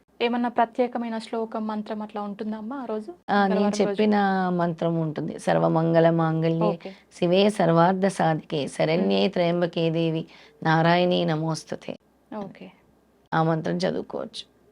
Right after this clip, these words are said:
Speaker 1: ఓకే.
Speaker 2: పార్వతీదేవిది.
Speaker 1: ఈ వ్రతం చేసుకునే వారు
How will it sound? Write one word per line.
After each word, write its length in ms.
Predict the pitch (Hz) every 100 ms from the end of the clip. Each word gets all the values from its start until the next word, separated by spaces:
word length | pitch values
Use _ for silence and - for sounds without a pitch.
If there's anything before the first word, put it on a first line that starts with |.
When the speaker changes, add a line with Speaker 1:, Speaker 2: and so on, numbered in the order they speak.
| _ 214
Speaker 1:
ఓకే. 100 | 196 -
Speaker 2:
పార్వతీదేవిది. 1200 | 147 143 151 - 71 - - _ _ _ _ 262
Speaker 1:
ఈ 120 | 262
వ్రతం 320 | 233 233 262 254
చేసుకునే 340 | 254 254 247 240
వారు 420 | 233 233 214